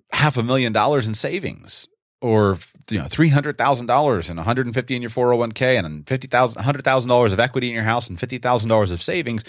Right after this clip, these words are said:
you're doing really, really well. You're on track. And so there are a few reasons I want to profile this formula for you.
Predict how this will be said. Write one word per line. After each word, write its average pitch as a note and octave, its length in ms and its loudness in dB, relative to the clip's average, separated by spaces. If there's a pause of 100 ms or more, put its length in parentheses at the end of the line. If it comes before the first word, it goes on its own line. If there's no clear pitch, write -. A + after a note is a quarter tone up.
(400)
you're D#3 140 4
doing F#3+ 400 -2
really, F3 400 0
really F#3 260 -2
well. C3+ 600 -2
You're D#3+ 260 2
on D3+ 160 0
track. - 540 -6 (1120)
And C3 80 -4
so D#3+ 80 2
there E3+ 100 6
are E3 40 6
a - 20 -2
few B3 180 -4
reasons D#3 300 2
I - 20 4
want A#2 140 4
to - 160 -4
profile E2+ 680 -4
this G#2+ 420 0
formula D3+ 480 -4
for D2 240 -10
you. - 140 -16